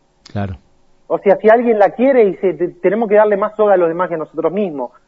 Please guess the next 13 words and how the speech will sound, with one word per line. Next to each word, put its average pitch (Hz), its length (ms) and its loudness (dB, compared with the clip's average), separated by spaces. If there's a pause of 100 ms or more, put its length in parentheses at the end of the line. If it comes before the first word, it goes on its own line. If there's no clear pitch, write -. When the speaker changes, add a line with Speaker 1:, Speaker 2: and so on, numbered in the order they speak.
(180)
Speaker 2:
Volvemos 185 500 2
a 165 60 -2
esto 156 160 -2
que 147 80 -2
hablábamos 151 540 0
mucho 160 720 0 (100)
so-, 143 200 0
cuando 156 240 -2
hablábamos 175 300 2
del 160 80 -6
micro 165 200 -4
pasado 170 300 -2
de, 151 180 -4